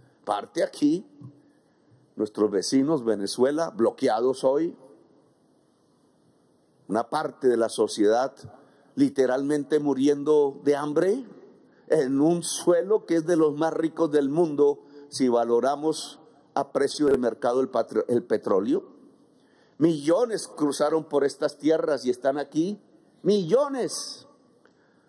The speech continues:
Los suecos se asustan de la migración siria y son doscientos mil. Por aquí pasaron tres millones de venezolanos y no nos asustamos,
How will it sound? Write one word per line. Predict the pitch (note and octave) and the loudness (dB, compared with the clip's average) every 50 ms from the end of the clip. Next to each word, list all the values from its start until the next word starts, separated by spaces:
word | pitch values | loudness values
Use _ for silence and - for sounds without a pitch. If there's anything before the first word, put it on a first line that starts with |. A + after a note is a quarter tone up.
| _ _ _ _ _ _ _ | _ _ _ _ _ _ _
Los | - C3+ C3 - | -2 -2 0 0
suecos | - F#3+ F#3 F#3 F#3+ G3 F#3+ | 0 -2 -2 0 -2 -2 0
se | G3 D3+ | 0 0
asustan | C3 - G3+ A3 G#3+ - - - D3 C3 B2+ | 0 0 0 0 0 -2 -2 -2 -2 -2 0
de | B2+ B2+ | 0 0
la | B2 B2 B2 | 2 2 0
migración | B2 C3 B2 B2 B2 B2 A#2+ - D#3 D#3+ D#3 D3+ | 0 -2 -2 0 0 -2 0 0 0 0 0 0
siria | - - A3+ B3+ A3+ G3+ D#3+ D#3 D3 C3+ C3+ C#3 | -2 -2 -2 -2 0 0 2 2 2 2 0 -2
y | C3+ B2+ | -4 -4
son | - D3+ C#3+ C#3+ | -4 -4 -4 0
doscientos | C#3+ D#3+ D3+ - - D3 C3 A#2+ - - B2+ A2 G2 | 0 -2 -2 0 -2 -2 -2 -2 -2 -4 -4 -4 -2
mil. | A#2 C3+ D#3 F#3 F3+ D3+ C3+ - - _ _ _ _ _ _ _ _ _ _ _ _ _ _ _ _ _ _ _ _ _ _ | 0 0 0 0 -2 -4 -10 -14 -20 _ _ _ _ _ _ _ _ _ _ _ _ _ _ _ _ _ _ _ _ _ _
Por | - C3 B2 | 0 0 0
aquí | A#2+ - - C#3+ | -2 -2 -4 -4
pasaron | C#3 - E3 D3+ - C#3 C#3 D3 D#3+ D#3 - - | -2 -2 -2 -4 -2 -4 -4 -2 -2 -4 -4 -4
tres | - D#3 D3+ D3 C#3+ | -4 -4 -4 -4 -4
millones | C#3+ D3 D3 B2+ B2+ D3 D3 D3 D3+ C#3+ B2+ | -4 -2 -2 0 2 2 2 2 2 2 2
de | C3 B2+ | 2 0
venezolanos | A2+ A2 A2+ A#2 A2 - A#2+ A2+ A#2 C3 C#3 E3+ G3+ F#3+ - - - | 0 -2 -2 -2 -2 -2 0 0 0 0 0 0 -2 -4 -4 -2 -2
y | D3+ C3+ A#2+ | -2 0 0
no | B2 B2 A#2+ C#3 | 0 -2 -2 -2
nos | F3 A#3 A#3 - E3 | -2 -2 -2 -2 -4
asustamos, | D3+ - - B2+ - - - F3+ F#3+ - - - - - - - | -6 -6 -6 -10 -8 -6 -6 -6 -6 -6 -10 -14 -18 -20 -20 -20